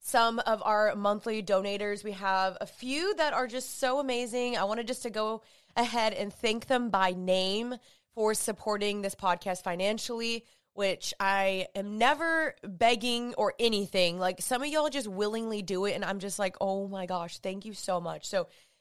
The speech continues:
Emily, Mel, Courtney, Frankie, Christian, Baruni, Katie, Ashley, Isabel, Marissa, Abby, some of our monthly supporters, thank you guys so, so much. If you guys wanna donate monthly, there is a link. There is no pressure. It is down below.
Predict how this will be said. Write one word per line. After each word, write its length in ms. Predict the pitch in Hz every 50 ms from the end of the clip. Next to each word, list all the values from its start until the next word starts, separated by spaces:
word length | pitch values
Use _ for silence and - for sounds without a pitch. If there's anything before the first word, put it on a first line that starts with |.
| _ -
Emily, 540 | 247 269 269 285 269 262 233 202 185 175 - -
Mel, 440 | 208 214 220 233 240 233 214 208 196
Courtney, 480 | - - 262 233 226 214 214 208 208
Frankie, 500 | 208 - - 214 214 220 - 214 196 190
Christian, 500 | 175 - - 233 226 226 - - 202 196
Baruni, 560 | 190 196 196 202 208 214 214 208 196 185 180 -
Katie, 480 | - - 220 214 214 185 190 185 165 -
Ashley, 600 | - 165 185 202 - - - 202 190 180 - -
Isabel, 440 | 196 202 180 208 190 190 180 175 175
Marissa, 520 | 180 180 185 190 185 - 202 196 190 175 -
Abby, 560 | - 190 202 208 208 190 180 170 160 160 - _ -
some 160 | - 269 262
of 100 | 285 277
our 100 | 285 269
monthly 280 | 240 226 226 226 247 233
supporters, 580 | - - 202 - 220 214 208 208 202 190 190
thank 260 | - 233 220 233 226
you 80 | 247 247
guys 480 | 190 220 214 208 208 208 208 208 - - _
so, 520 | - - - - - - 214 208 214 214 208
so 240 | - - 202 190
much. 420 | 185 180 165 160 160 160 - - -
If 100 | 190 -
you 60 | 214
guys 180 | 208 208 196 180
wanna 160 | 202 202 196
donate 300 | 185 196 185 190 175 175
monthly, 500 | 185 180 180 - 190 202 196 190 190 - - - - - - _
there 140 | - 214 214 - -
is 220 | 262 269 269 254
a 80 | 269 240
link. 480 | 226 226 220 214 208 208 - - - _ _ _
There 180 | 185 190 180 175
is 120 | 170 156
no 220 | 180 214 240 254
pressure. 480 | 254 247 240 214 214 - 220 208 208 -
It 80 | - 185
is 140 | 180 180 170
down 240 | 190 214 233 247 220
below. 360 | 214 202 196 190 190 185